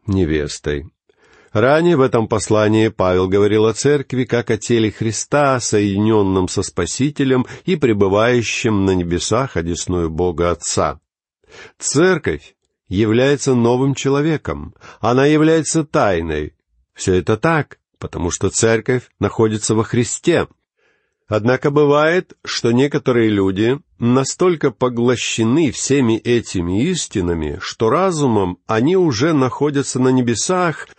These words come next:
а потому оказываются полностью непригодны для жизни в этом мире. Поэтому Павел пытается показать, что мы по-прежнему остаемся здесь,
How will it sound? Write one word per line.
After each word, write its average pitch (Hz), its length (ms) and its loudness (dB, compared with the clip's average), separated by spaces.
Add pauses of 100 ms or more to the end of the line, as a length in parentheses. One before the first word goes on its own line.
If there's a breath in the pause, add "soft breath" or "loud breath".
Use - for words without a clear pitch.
(340 soft breath)
а 139 100 0
потому 190 440 0
оказываются 165 960 0
полностью 160 960 0
непригодны 131 840 2
для 110 180 2
жизни 104 460 0
в 92 80 -2
этом 98 320 0
мире. 85 520 0 (580)
Поэтому 95 600 0
Павел 123 380 2
пытается 113 560 -2
показать, 117 1000 -4 (260 soft breath)
что - 340 -4
мы 117 180 2
по-прежнему 127 1120 0
остаемся 87 680 -4
здесь, 107 720 0